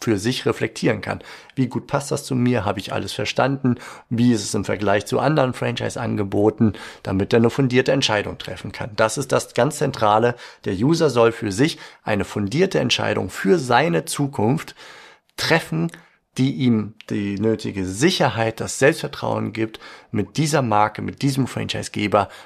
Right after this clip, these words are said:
werde ich meine berufliche Zukunft gestalten und den großen Schritt in die Selbstständigkeit gehen.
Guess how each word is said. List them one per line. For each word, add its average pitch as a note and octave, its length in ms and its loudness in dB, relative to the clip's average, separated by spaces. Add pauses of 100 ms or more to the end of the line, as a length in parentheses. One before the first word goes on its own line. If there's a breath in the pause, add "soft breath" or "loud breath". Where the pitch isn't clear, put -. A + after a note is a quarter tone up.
werde A2 360 6
ich A2+ 100 -6
meine G2+ 300 2
berufliche F#2+ 560 -6
Zukunft - 360 -8
gestalten G#2+ 600 -4
und G#2 240 -2
den G2+ 100 0
großen A#2+ 400 4
Schritt - 260 -2
in A#2+ 120 -4
die G2+ 80 -6
Selbstständigkeit - 880 -8
gehen. F2+ 420 -8